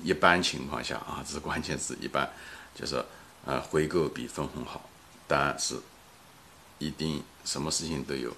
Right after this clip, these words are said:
例外。例外是什么呢？就是如果回购股票的时候，公司拿的钱买的时候，如果股票的价格过高，就是高于它股票的内在价值，这时候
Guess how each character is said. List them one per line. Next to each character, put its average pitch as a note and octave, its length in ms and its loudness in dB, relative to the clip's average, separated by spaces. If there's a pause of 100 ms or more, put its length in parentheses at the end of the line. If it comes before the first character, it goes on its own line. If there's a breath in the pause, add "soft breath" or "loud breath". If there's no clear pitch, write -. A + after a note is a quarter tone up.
(160)
例 D#2 140 0
外。 C#2 200 2 (380)
例 E2 120 0
外 F2 200 6
是 - 100 -4
什 - 140 -2
么 B1+ 80 -2
呢？ C2 120 -2 (440 loud breath)
就 F2 140 2
是 D#2 220 2 (280 loud breath)
如 A2 200 4
果 A2 160 10
回 F#2 240 4
购 A2 160 6
股 C#2+ 180 -2
票 F2+ 260 4
的 C#2 80 4
时 A1 140 -2
候， - 260 -6
公 G2+ 200 2
司 G2 200 4
拿 D2 200 4
的 F2 100 2
钱 D2 320 -2
买 D2 240 0
的 C#2 80 -4
时 C#2 100 -4
候， B1+ 80 -2
如 F2+ 160 0
果 F#2 140 0
股 - 260 -6
票 G2 240 0
的 E2+ 80 2 (160)
价 - 140 0 (240)
格 C#2+ 140 0
过 D#2+ 260 6
高， D#2 260 0 (420 loud breath)
就 E2 100 -8
是 E2+ 80 -4 (120)
高 A2+ 300 6
于 F2+ 160 2
它 F2+ 240 0 (300)
股 D2+ 120 -4
票 F2 220 2
的 D#2+ 120 4
内 G2 180 4
在 E2+ 180 6
价 D#2+ 240 4
值， - 220 -4 (500 loud breath)
这 C3 160 8
时 D#2+ 180 2
候 D#2 240 -2